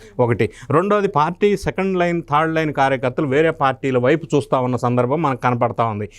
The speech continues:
ఏ విధంగా చూసినా కూడా వ్యతిరేకత ఎక్కువగా పెల్లువెగుతున్న సందర్భంలో జగన్ రెడ్డి గారు ఇక్కడ ఉండలేక తాడేపల్లి working from బెంగళూరు ప్యాలెస్ కాబట్టి, ఆ విధంగా అనివార్య పరిస్థితుల్లో ఆయన బెంగళూరు ప్యాలెస్లో ఉంటున్నాడు. ఉంటూ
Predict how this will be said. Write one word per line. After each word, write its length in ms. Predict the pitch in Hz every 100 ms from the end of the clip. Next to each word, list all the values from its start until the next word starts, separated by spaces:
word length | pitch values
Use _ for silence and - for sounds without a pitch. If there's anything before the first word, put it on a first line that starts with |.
| - 131
ఏ 160 | 175
విధంగా 480 | 190 185 214 214 202 180
చూసినా 300 | 175 175 160
కూడా 200 | 151 160
వ్యతిరేకత 640 | 135 139 175 185 185 180
ఎక్కువగా 600 | 165 139 139 - 180 175
పెల్లువెగుతున్న 880 | 165 - 147 185 226 208 190 180 160
సందర్భంలో 720 | 139 135 135 123 120 127 160 - - -
జగన్ 340 | 123 170 208
రెడ్డి 180 | 190 165
గారు 240 | 160 160 180
ఇక్కడ 240 | 165 147
ఉండలేక 540 | 123 131 175 156 139
తాడేపల్లి 560 | 180 147 143 139 147 143
working 440 | 131 139 - 180
from 200 | 143 151
బెంగళూరు 300 | 135 190 185
ప్యాలెస్ 440 | - 110 101 98 - _ - -
కాబట్టి, 420 | 135 165 185 185
ఆ 100 | 208
విధంగా 380 | 175 175 190 208
అనివార్య 600 | 190 151 139 170 185 190
పరిస్థితుల్లో 540 | 165 156 143 151 170
ఆయన 100 | 170
బెంగళూరు 400 | 139 131 151 151
ప్యాలెస్లో 460 | 123 123 123 - 156
ఉంటున్నాడు. 380 | 131 123 113 98 - -
ఉంటూ 480 | 127 180 185 160 170